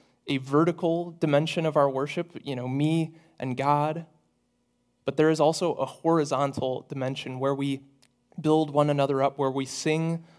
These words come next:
so that others are encouraged, so that we, uh, read scripture, that we encourage one another, admonish one another during this time. Coming to a worship service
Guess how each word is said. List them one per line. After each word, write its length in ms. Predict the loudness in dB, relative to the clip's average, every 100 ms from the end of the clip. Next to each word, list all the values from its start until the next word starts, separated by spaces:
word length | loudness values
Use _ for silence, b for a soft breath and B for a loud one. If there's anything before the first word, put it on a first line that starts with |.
| B
so 120 | -4
that 180 | 0 0 0
others 480 | 2 2 2 -4 -14 b -2
are 120 | -2
encouraged, 680 | -2 -4 -2 0 -2 -4 -8
so 180 | -4
that 200 | -2 -2
we, 240 | -2 -6 -8 b b b _
uh, 240 | -14 -10 -10
read 340 | -6 -4 -4
scripture, 580 | -6 -6 -4 -6 -2 0
that 200 | 0 -2
we 240 | -4 -8 -10 B
encourage 500 | -6 -6 0 0 2
one 140 | 2 2
another, 340 | 2 2 2
admonish 640 | 0 -4 -6 -2 -4 -2
one 160 | 0 0
another 520 | 0 -4 -4 -6 -8 b b b
during 300 | -2 0 0
this 180 | -4 -8
time. 480 | -10 -10 -8 -12 -18 _ _ _ _ _ _ _ _ _ _ _ _ _ _ _ _ _ _ _ _ _ _ _ _
Coming 300 | -2 0 2
to 120 | 0 0
a 60 |
worship 340 | 0 -2 -4 -6
service 600 | -2 -2 -2 -6 -14